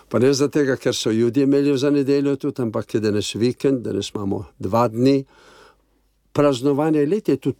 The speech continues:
to je znak, da človeštvo se razvija. Sužnji in tako naprej so imeli ali pa niso imeli. V judovstvu so tudi vsi,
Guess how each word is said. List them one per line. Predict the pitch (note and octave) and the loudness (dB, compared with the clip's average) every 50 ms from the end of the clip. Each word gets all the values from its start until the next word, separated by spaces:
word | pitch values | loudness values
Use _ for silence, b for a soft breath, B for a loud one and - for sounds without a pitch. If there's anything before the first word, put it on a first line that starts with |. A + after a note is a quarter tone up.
| _ - | _ -4
to | - G3+ G#3+ A#3 C4+ - _ - | -2 0 0 0 -2 -6 _ -2
je | C#3+ C3 D#3 D#3+ | 2 2 4 2
znak, | C3+ G#2+ G#2+ A2+ A#2+ C3 D3+ D#3 D3+ - - - - - | 2 0 0 0 2 2 2 0 -2 -4 -10 -18 -14 -8
da | A#2 G2 B2+ A2 | -2 -2 -2 0
človeštvo | - - - - A#2+ G#2 G#2 B2 B2+ A#2 - - - A#2+ A#2+ | 0 0 0 2 2 2 2 2 0 0 -2 -6 -4 -4 -4
se | - - C#3 B2+ | -2 0 0 2
razvija. | A2+ A#2 A2 G2 E2+ F2 F2+ F#2 F2 E2+ - - _ _ _ _ B B B B B B B B B B B B B B B B | 2 2 0 0 -2 -4 -6 -6 -6 -8 -14 -20 _ _ _ _ B B B B B B B B B B B B B B B B
Sužnji | B - - - - E3 F3 F#3+ F3 D3+ E3 F3 G3+ G#3+ G3+ - - _ _ _ _ _ _ _ _ _ _ _ _ _ _ _ _ _ _ _ _ _ _ _ _ _ _ _ _ _ - | B -2 0 4 4 4 4 4 2 0 -2 0 0 0 0 -2 -4 _ _ _ _ _ _ _ _ _ _ _ _ _ _ _ _ _ _ _ _ _ _ _ _ _ _ _ _ _ 0
in | D#3+ D#3+ D#3 C#3+ | 0 2 2 0
tako | E3+ D3+ - - E3+ D#3+ | -4 -4 -2 -2 0 2
naprej | D#3 C#3+ C3 - - - D3 D3+ E3 E3+ E3+ F3 - - _ _ _ _ _ _ _ _ _ - | 2 2 0 -2 -4 -2 -2 0 2 0 0 -2 -4 -8 _ _ _ _ _ _ _ _ _ -10
so | - - - - D3+ C3+ | -8 -6 -2 0 2 2
imeli | C3 C3 C3+ C#3+ D#3+ F3+ F#3+ F#3+ F#3 - _ | 4 4 4 4 2 2 2 0 -2 -4 _
ali | - D#3 D3+ | -6 -6 -6
pa | C#3+ - - D#3 | -6 -4 -2 2
niso | D3+ D3+ D3 C#3+ B2 - - C3 | 4 4 4 2 0 -2 -4 -4
imeli. | A#2 A2 G2+ G2+ G#2 G#2 A2 - | -4 -2 -2 -4 -4 -4 -4 -4
V | D#3 B2 | -2 0
judovstvu | C3+ D#3+ E3 D#3 E3+ E3+ E3 C3+ - - - D3 D#3+ - - - | 0 0 0 2 0 0 0 -2 -6 -10 -8 -8 -6 -6 -8 -8
so | - - - - - C#3 | -8 -6 -4 -2 -2 -2
tudi | C3 - - E3 D#3 C3+ | -2 -2 -2 -2 0 2
vsi, | D3+ C#3 A#2+ - - - D3 E3 E3 | 0 0 0 0 -2 0 2 2 0